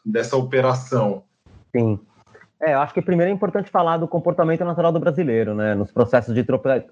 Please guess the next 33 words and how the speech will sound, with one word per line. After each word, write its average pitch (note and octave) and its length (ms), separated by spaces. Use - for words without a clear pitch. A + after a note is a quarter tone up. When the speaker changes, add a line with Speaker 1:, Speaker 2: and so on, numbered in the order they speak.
Speaker 2:
tropicalização C#3+ 920
ou B2 280
localização, C3 760
né? A2 100
A A2+ 100
gente E3+ 180
chama F#3 200
de D3 60
tropi-, - 340
tropicalização D#3 720
ou C#3+ 80
localização C#3 600
no C3+ 80
mundo C3 160
dos - 180
softwares, C#3 460
né? B2+ 160
Mas B2+ 200
isso D#3 200
é - 20
quando F3+ 200
alguém F3 200
adapta, D#3+ 540
né, C#3+ 120
o C3 80
nome, C#3 300
um A#2+ 100
conceito, C3 1000
ah, A2 400
enfim, C3 320
pro C#3 120
mercado C#3 320
brasileiro. B2+ 480